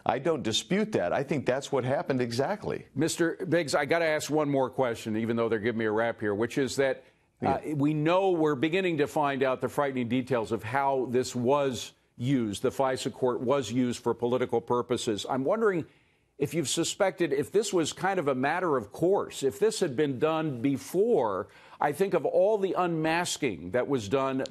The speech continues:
Speaker 2: by the Obama
Speaker 1: Yeah.
Speaker 2: administration right before the change of power. Uh, some of it happened after the election, but before Donald Trump took over as president. All that unmasking, is it just coincidental that it happened right before and right after the election?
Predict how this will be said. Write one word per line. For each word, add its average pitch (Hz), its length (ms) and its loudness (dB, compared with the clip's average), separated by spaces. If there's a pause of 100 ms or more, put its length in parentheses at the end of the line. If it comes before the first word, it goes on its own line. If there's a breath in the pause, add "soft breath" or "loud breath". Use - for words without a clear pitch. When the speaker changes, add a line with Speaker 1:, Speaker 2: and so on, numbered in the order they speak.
(100)
Speaker 2:
by 143 260 2
the 156 120 0
Obama 143 360 2
Speaker 1:
Yeah. 151 60 2
Speaker 2:
administration 117 760 0
right 135 240 2
before 147 400 0
the 123 120 0
change 139 340 -2
of 113 140 -6
power. 151 460 0 (340 loud breath)
Uh, 131 300 2
some 156 260 0
of 143 100 0
it 143 80 2
happened 143 380 0
after 160 320 0
the 151 140 2
election, 147 460 0
but 123 200 0
before 143 640 0 (260 loud breath)
Donald 135 300 0
Trump 131 240 -2
took 139 180 -2
over 117 300 0
as 113 140 -2
president. 147 420 -2 (320 soft breath)
All 220 380 4
that 208 280 2
unmasking, 175 840 0
is 120 240 0
it 143 40 2
just 190 260 0
coincidental 180 880 2
that 131 160 2
it 139 80 4
happened 147 340 0
right 165 180 0
before 156 500 0
and 135 100 0
right 147 240 0
after 143 400 0
the 127 160 0
election? 135 520 0